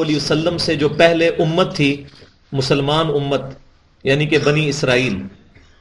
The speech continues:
اس سے متعلق ہیں۔ اور ان دس رکوعوں میں سے بھی جو پہلا رکوع ہے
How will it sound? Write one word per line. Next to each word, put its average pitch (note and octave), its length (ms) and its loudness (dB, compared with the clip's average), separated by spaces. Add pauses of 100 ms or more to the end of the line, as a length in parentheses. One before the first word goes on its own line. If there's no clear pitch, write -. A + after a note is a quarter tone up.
اس G3+ 100 8
سے G#3 140 4
متعلق A2+ 500 0
ہیں۔ F#2+ 100 -10 (1040)
اور F#3 400 8
ان G3 220 4
دس A3+ 260 8
رکوعوں A#3+ 440 4
میں G#3 120 4
سے F#3+ 160 0
بھی F3+ 340 0 (120)
جو D#3 160 0
پہلا B3+ 460 6
رکوع G3 360 4
ہے D3+ 360 -2